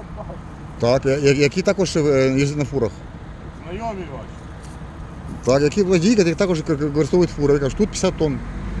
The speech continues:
Speaker 1: А, шістдесят, точніше кажуть. Ну, хай буде п'ятдесят. І те. Е, чи
Speaker 2: Тому
Speaker 1: пис-
Speaker 2: що я чув,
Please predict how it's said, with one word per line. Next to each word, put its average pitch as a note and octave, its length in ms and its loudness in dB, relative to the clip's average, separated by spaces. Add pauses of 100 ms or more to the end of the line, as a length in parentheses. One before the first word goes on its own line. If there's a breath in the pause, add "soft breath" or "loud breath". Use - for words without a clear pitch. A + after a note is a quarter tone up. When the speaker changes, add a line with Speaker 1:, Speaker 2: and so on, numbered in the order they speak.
(640)
Speaker 1:
А, B2 100 4
шістдесят, D#3+ 320 4 (120)
точніше - 220 -6
кажуть. F#2+ 200 -4 (1500)
Ну, C3 60 -2
хай F#3+ 120 8
буде F3 220 4
п'ятдесят. A#2+ 400 -2 (1700)
І B2 40 -2
те. A#2 260 4 (600)
Е, B2 200 4
чи A#2 60 -2
Speaker 2:
Тому C3+ 120 0
Speaker 1:
пис- B2 80 0
Speaker 2:
що F3 100 -6
я F#3+ 80 -2
чув, F#3+ 180 -6